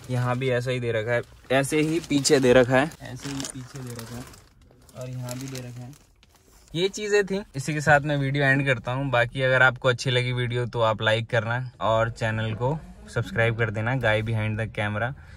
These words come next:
जो कि नाम change हो जाएगा जल्दी ही, जैसे ही मैंने पिछले video में announce किया था कि इसका नाम change करूँगा मैं। और एक और चीज़, मैं इसकी test drive भी लूँगा,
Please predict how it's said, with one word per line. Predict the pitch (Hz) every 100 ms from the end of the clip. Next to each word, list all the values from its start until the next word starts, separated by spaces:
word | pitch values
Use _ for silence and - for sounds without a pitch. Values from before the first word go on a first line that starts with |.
| - 120
जो | 120
कि | 127
नाम | 123 123
change | 127 127 123
हो | 123
जाएगा | 117 120
जल्दी | 127 117 113 120
ही, | 117 120 139 - - - 120
जैसे | 120 131
ही |
मैंने | 131 131 131
पिछले | 127 123 127 127 - -
video | 117 117 120 123
में | 123
announce | 120 117 117
किया | 117 107
था | 113
कि | 113 117
इसका | 117 -
नाम | 110 110 110
change | 113 113
करूँगा | 113 110 107
मैं। | 110 135
और | - 120
एक | 123
और | 117 120
चीज़, | - 143 175
मैं | 131 131 127 - -
इसकी | 139 - 190
test | 151 147 151
drive | 143 147 156
भी | 165
लूँगा, | 147 127 127